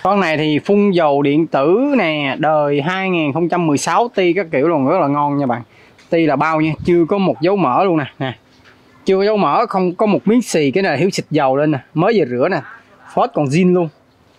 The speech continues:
Rất là ngon. Đây, con này là đời hai mười sáu tháng mười hai. Coi như đầu hai mười bảy rồi bạn nè. Đó nè.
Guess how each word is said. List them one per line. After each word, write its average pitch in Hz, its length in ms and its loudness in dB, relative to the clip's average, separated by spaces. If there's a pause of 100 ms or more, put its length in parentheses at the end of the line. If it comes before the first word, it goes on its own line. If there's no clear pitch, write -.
(220)
Rất 247 240 0
là 160 240 0
ngon. 160 300 0
Đây, 156 140 0
con 156 160 -2
này 147 80 -2
là 131 80 -2
đời 131 300 0
hai 156 400 -2
mười 139 240 0
sáu 165 300 0
tháng 226 140 0
mười 143 120 0
hai. 151 240 -2 (600)
Coi 160 160 0
như 156 100 0
đầu 135 220 2
hai 147 120 0
mười 139 140 0
bảy 123 200 0
rồi 170 60 0
bạn 127 180 -2
nè. 120 160 -4 (880)
Đó 139 160 0
nè. 135 180 -4